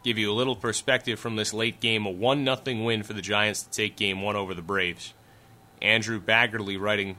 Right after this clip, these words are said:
this one up in the Mercury News, the Silicon Valley Mercury News, mercury news dot com. The Atlanta Braves are baseball's gold standard franchise when it comes to starting pitching,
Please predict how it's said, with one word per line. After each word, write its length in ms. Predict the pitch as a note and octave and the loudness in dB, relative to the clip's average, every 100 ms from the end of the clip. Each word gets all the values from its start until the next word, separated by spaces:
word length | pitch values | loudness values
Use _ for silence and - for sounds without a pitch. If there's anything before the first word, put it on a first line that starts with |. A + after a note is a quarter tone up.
| A2+ | -8
this 280 | A2 G#2+ A#2 | -4 -4 -2
one 160 | G#2 | -2
up 180 | G2+ - | -2 -2
in 140 | G2 | -6
the 80 | F#2+ | -4
Mercury 500 | F#2+ A2+ - G#2+ G2+ | -2 -2 -2 -6 -2
News, 480 | G2 G#2+ F2+ E2+ - - - - - - - - - - | 0 -2 -2 -8 -10 -14 -20 -20 -20 -20 -20 -20 -20 -20
the 60 | - | -6
Silicon 540 | - A#2 A2+ A2 G#2+ G2+ | -4 -2 -4 0 0 2
Valley 280 | A2 G#2+ | 2 2
Mercury 460 | G2+ G#2 G2 G#2 G2 | 0 -4 -4 -6 -2
News, 280 | G2 F#2+ - | -2 -4 -4
mercury 340 | G2+ F#2 G2 | -6 -6 -6
news 180 | F#2 F#2 | -6 -4
dot 240 | G2 F2+ | -2 -2
com. 320 | - B2+ G2 F2 - - - - - - - - - - - - - - - - - - - - - - - _ - | 2 2 2 -2 -18 -20 -20 -20 -20 -20 -20 -20 -20 -20 -20 -20 -20 -20 -20 -20 -20 -20 -20 -20 -20 -20 -20 _ -2
The 80 | |
Atlanta 300 | A#2+ B2 D#3+ | 2 6 6
Braves 420 | B2+ C3+ D#3 C#3 A#2 | 6 4 4 2 2
are 300 | B2 A2+ A2+ - | 2 0 -4 2
baseball's 600 | C3+ C#3 - C#3 B2+ A2 | 2 4 2 4 4 2
gold 240 | B2+ C3+ | 0 0
standard 420 | - D3 C#3 B2 | 0 2 2 0
franchise 580 | - C#3+ C#3+ - B2 A#2 | 0 2 2 4 4 2
when 120 | A#2 | -2
it 100 | G2+ | -6
comes 240 | - A#2+ A#2 | -2 -2 -2
to 80 | A#2+ | -4
starting 380 | - C3 A#2+ | 4 4 4
pitching, 460 | G#2+ C#3+ - G2+ F2 | 2 -2 0 -4 -4